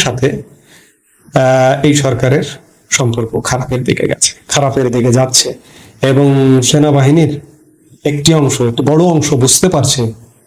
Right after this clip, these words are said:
যে শেখ হাসিনা অপরিহার্য। শেখ হাসিনার শাসন ব্যবস্থায় অনেক ভুলভাল ছিল,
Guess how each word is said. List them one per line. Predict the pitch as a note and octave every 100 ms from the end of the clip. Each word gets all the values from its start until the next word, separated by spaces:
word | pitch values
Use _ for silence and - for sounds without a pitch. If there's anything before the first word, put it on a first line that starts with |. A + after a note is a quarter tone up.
| _
যে | A2+ B2 D3+ - - - _ _ _ _
শেখ | - C#3 C3+
হাসিনা | B2 C3+ B2+ F#3+ - - _ _ _ _ _ _ -
অপরিহার্য। | C#3 C3+ A#2+ G#2+ A#2 - - - - _ _ - -
শেখ | - C3
হাসিনার | F3 D#3 D#3+ D3+ D3+ - - -
শাসন | - A#2+ D#3 D3+
ব্যবস্থায় | D3+ D3+ - D#3 D#3 D#3
অনেক | D3 D3 B2
ভুলভাল | A2 C3 A2 D3 D3
ছিল, | C#3+ D#3+